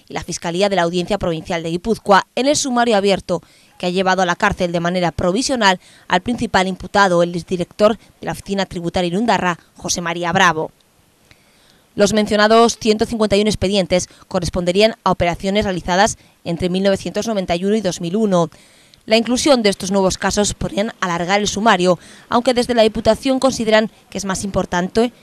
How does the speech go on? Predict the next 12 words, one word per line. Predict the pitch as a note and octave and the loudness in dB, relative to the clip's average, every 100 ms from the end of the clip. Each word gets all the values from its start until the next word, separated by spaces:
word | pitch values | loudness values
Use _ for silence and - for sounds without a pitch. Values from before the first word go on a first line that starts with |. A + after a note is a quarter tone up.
| - | -12
que | F3 | -6
quede | G#3 F#3+ | -2 -2
todo | - - C4 | -2 0 2
el | D4 | 2
asunto | C#4+ C4+ | -2 -2
aclarado | B3+ A#3 G#3+ F3+ F#3 F#3+ - - | 0 2 4 6 4 0 -12 -10
y | E3+ | -8
se | - | -2
depuren | E3+ - G3+ G3+ - | -4 0 0 0 -2
todas | C#4 D4+ | -2 0
las | C#4+ | 0
responsabilidades | A3 - F#3+ E3 D#3+ E3 F3+ G3+ G3+ | -2 -8 -8 -8 -6 -2 2 2 -2